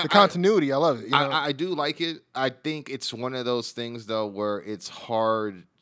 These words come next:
Speaker 1: to not think, like, that probably would have been Marina Shafir. You know what I mean?
Speaker 2: Yeah, I
Speaker 1: And,
Speaker 2: mean,
Speaker 1: and
Speaker 2: but,
Speaker 1: I
Speaker 2: but
Speaker 1: did
Speaker 2: to be
Speaker 1: see
Speaker 2: honest,
Speaker 1: that
Speaker 2: I'm interested to see how this turns out because she's, she looks a little bit more, um, the part, I guess, if you wanna call it.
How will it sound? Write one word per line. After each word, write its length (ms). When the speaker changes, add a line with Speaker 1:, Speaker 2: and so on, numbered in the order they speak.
Speaker 1:
to 80
not 320
think, 160
like, 160
that 160
probably 420
would 160
have 100
been 140
Marina 300
Shafir. 420
You 80
know 80
what 100
I 60
mean? 160
Speaker 2:
Yeah, 300
I 60
Speaker 1:
And, 80
Speaker 2:
mean, 100
Speaker 1:
and 80
Speaker 2:
but, 160
Speaker 1:
I 40
Speaker 2:
but 120
Speaker 1:
did 100
Speaker 2:
to 80
be 80
Speaker 1:
see 40
Speaker 2:
honest, 400
Speaker 1:
that 140
Speaker 2:
I'm 120
interested 360
to 60
see 100
how 100
this 180
turns 260
out 340
because 320
she's, 280
she 220
looks 220
a 60
little 200
bit 160
more, 360
um, 480
the 80
part, 400
I 60
guess, 260
if 80
you 60
wanna 120
call 260
it. 120